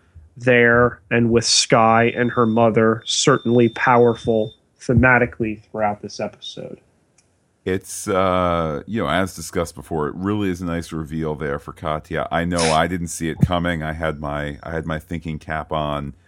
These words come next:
Speaker 2: Um, it started to, to, to get into my head a little bit when they were first in that kind of, for lack of a better word, that kind of, you know, basement scene or where, you know, ground, ground level portion where the final fight is,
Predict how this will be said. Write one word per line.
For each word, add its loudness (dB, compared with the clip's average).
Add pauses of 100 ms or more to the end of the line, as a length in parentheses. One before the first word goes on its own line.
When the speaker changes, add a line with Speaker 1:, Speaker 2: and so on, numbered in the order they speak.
(240)
Speaker 2:
Um, -4 (100)
it -6
started 0
to, -4 (580)
to, -2
to -8
get -2
into -10
my -2
head 2
a -6
little -4
bit -4
when -6
they -2
were -4
first -6
in -8
that -4 (440)
kind -4
of, -4 (340)
for -8
lack -2
of -18
a -8
better 0
word, -4
that -6
kind -8
of, -10
you -10
know, -8
basement -8
scene -6
or -6
where, -6
you -6
know, -8
ground, -4
ground -4
level -4 (420)
portion -2
where -4
the -10
final -8
fight -2
is, -6